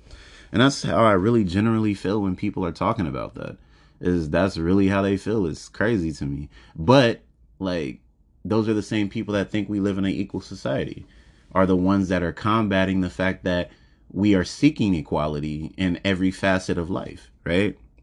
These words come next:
But they don't wanna see that happen because that infringes upon their privilege to do the things that they do, and there not be a repercussion for them necessarily in the light that it would be for Black people, Mexican people, Asian people,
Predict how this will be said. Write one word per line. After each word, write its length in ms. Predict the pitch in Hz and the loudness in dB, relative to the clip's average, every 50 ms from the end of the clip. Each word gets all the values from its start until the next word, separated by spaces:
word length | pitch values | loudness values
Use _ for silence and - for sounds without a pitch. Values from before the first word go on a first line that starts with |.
| - - 85 | -20 -4 0
But 340 | 101 95 85 - - 76 | 2 2 2 0 0 2
they 100 | 82 87 | 4 4
don't 140 | 90 87 87 | 4 4 2
wanna 160 | 87 87 85 | 0 -2 -2
see 180 | 82 - - 92 | -4 -2 -2 -2
that 180 | 82 80 71 - | 0 0 -2 0
happen 400 | 101 104 135 143 - 107 95 95 | 0 2 2 0 0 -2 -2 -2
because 300 | 95 92 - 95 92 87 | -2 -2 -2 -2 -2 -2
that 180 | 107 95 92 101 | -2 -2 -2 -2
infringes 720 | 92 92 - - - 98 98 101 95 95 98 92 92 - - - - - - - | -4 -6 -6 -4 -2 0 0 0 0 -2 -4 -6 -6 -10 -16 -20 -20 -12 -6 -4
upon 400 | 92 - - 107 98 95 92 92 | -4 0 2 2 4 4 4 4
their 160 | 95 101 95 | 4 2 2
privilege 560 | - - - 113 104 92 92 98 95 - - | -2 -2 0 0 0 2 2 0 0 -2 -2
to 100 | - 104 | -4 -2
do 120 | 90 101 98 | 0 2 0
the 140 | 87 95 90 | 0 -2 -2
things 300 | - 101 95 92 90 87 | -2 0 0 0 0 -2
that 200 | 90 82 80 - | -4 -4 -4 -4
they 140 | 82 80 | -4 -4
do, 260 | 82 85 98 127 123 104 | -2 0 0 0 2 0
and 140 | 95 87 | 0 0
there 80 | 90 90 | -2 -2
not 260 | 90 92 92 - - | -2 -2 -2 -2 -2
be 140 | 87 95 87 | -2 0 0
a 60 | 85 | 0
repercussion 720 | 80 92 98 95 - 92 80 - - 110 107 - - 92 | 0 0 -2 -2 -2 -6 -6 -6 -6 -6 -6 -4 -6 -6
for 200 | 85 - 85 80 | -6 -4 -6 -4
them 240 | 82 117 131 123 104 - - - - - - | -2 0 0 0 0 -4 -10 -20 -20 -16 -6
necessarily 920 | - - 127 127 127 - - 107 - - - 135 151 143 127 110 104 98 | 0 2 2 2 2 0 -2 -4 -4 -2 0 0 2 2 2 2 2 2
in 120 | 95 98 95 | 2 2 2
the 100 | 90 90 | 2 2
light 300 | 92 92 95 90 - - | 2 0 0 -2 -2 -2
that 120 | 98 92 | -2 0
it 60 | 92 | 0
would 220 | 90 85 - 78 80 | 0 -2 -2 -2 0
be 180 | 92 95 92 | 0 0 0
for 380 | 85 - - 90 85 82 82 78 | 0 -2 -4 -4 -2 -2 -2 -4
Black 380 | 67 78 82 82 82 82 78 - | -4 -4 -2 -2 -2 -2 -4 -6
people, 380 | 82 80 80 76 - 85 85 | -8 -8 -8 -6 -6 -6 -4
Mexican 500 | 82 78 73 76 - - - 82 73 73 | -4 -4 -4 -6 -8 -8 -6 -6 -4 -4
people, 500 | 71 78 76 73 73 - 73 76 76 76 | -4 -4 -6 -6 -6 -6 -6 -4 -4 -4
Asian 380 | 73 76 73 71 71 73 73 71 | -4 -4 -4 -4 -4 -4 -4 -4
people, 500 | 73 76 76 71 82 78 76 76 73 | -4 -4 -6 -4 -4 -4 -4 -4 -6